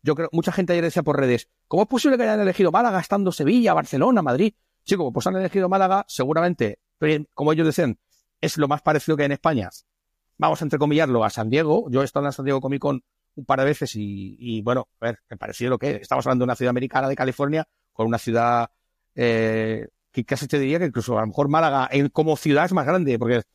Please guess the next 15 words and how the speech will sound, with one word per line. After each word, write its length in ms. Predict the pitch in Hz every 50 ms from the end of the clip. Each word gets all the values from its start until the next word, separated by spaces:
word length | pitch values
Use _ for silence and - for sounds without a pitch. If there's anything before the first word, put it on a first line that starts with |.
| _ _ _ _
de 80 | - 123
San 160 | - 139 123
Diego 160 | 120 139 135
la 80 | 143 143
típica 240 | 139 139 147 -
ciudad 180 | - - 147 139
americana 480 | 135 135 127 135 - 143 151 151 151 -
extensa, 560 | - - - - 165 165 147 - - - - _ _ _ _ _ _ _ _ _
que 60 | 117
tiene 140 | 113 127 127
un 40 | 127
downtown 500 | 123 127 131 127 151 170 196 214 220 185
y 60 | 151
luego 220 | 139 147 151 165
extenso. 480 | 135 - - 147 131 123 - - 87 -